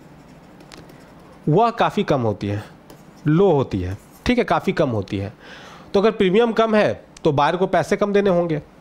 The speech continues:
तो let's say, अगर एटीएम का प्रीमियम है वन ट्वेंटी और ओटीएम का है ट्वेंटी, तो एक बायर का माइंडसेट को रीड करने का कोशिश करते हैं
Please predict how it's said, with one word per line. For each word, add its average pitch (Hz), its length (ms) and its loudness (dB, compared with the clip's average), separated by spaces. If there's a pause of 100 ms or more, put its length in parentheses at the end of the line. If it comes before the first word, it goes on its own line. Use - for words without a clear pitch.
(760)
तो 180 60 4
let's 233 240 2
say, 180 140 2 (1500)
अगर 196 380 2 (240)
एटीएम 220 400 4
का 240 80 4
प्रीमियम 220 400 2
है 180 340 0 (840)
वन 208 260 2
ट्वेंटी 170 500 2 (1300)
और 196 160 2
ओटीएम 226 360 4
का 240 100 0
है 208 120 2
ट्वेंटी, 135 500 0 (920)
तो 202 60 4
एक 175 160 0
बायर 156 220 0
का 214 100 0
माइंडसेट 170 420 0
को 196 100 0
रीड 175 160 2
करने 180 240 2
का 180 60 4
कोशिश 165 340 0
करते 156 300 0
हैं 185 180 -4